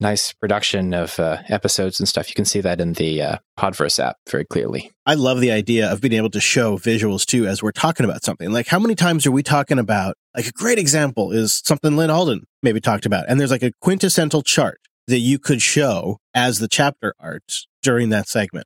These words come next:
Speaker 2: It burns me up inside that Fireside has not added these features. They implemented some of the early podcasting two point oh stuff, and they just stopped short of chapters and value block. And it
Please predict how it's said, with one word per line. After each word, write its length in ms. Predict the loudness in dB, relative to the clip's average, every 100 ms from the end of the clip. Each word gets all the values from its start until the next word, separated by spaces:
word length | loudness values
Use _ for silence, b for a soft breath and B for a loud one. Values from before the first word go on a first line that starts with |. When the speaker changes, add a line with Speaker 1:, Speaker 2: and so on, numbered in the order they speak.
| _
Speaker 2:
It 160 | 0 0 -4
burns 420 | 0 2 2 2 2
me 160 | 2
up 220 | 2 0
inside 560 | 0 0 2 0 -2 -8 _
that 100 | -2
Fireside 680 | 2 2 2 2 2 2 -2
has 200 | 0 0 0
not 160 | -2 -2
added 300 | -2 -2 -4
these 180 | -4 -4
features. 460 | -6 -10 -14 -16 -18 -2
They 160 | 0 2
implemented 480 | 2 2 2 2 2
some 140 | 2
of 80 | 2
the 100 | 0 0
early 300 | 0 2 0
podcasting 720 | 2 0 2 -2 0 0 0
two 160 | 0 2
point 160 | 2 2
oh 100 | 0
stuff, 460 | 2 0 0 -6 _ 0
and 260 | 2 2
they 120 | 2
just 460 | 0 0 0 2 0
stopped 360 | 2 2 2 2
short 500 | 2 2 0 -6 -14 _
of 200 | 0 0
chapters 680 | 2 2 0 0 0 2 -2 -2
and 160 | -2 2
value 320 | 2 2 0
block. 320 | -2 -2 -4 -10 -2
And 400 | 0 2 0 -4 -2
it 340 | 0 2 0